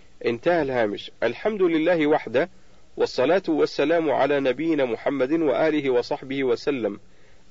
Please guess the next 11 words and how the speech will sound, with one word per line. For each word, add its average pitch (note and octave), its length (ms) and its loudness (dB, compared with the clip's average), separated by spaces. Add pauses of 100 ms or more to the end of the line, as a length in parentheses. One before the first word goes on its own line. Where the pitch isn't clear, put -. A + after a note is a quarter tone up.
الجواب: A#2 500 4 (120)
لا F#3 180 2
حرج E3+ 420 2
في B2 220 -2
حمل D#3+ 380 -2
أو B2 200 0
لمس D3+ 300 -2
الشريط C3 720 0
المسجل A#2+ 600 -2
عليه C3 260 2
القرآن B2 560 0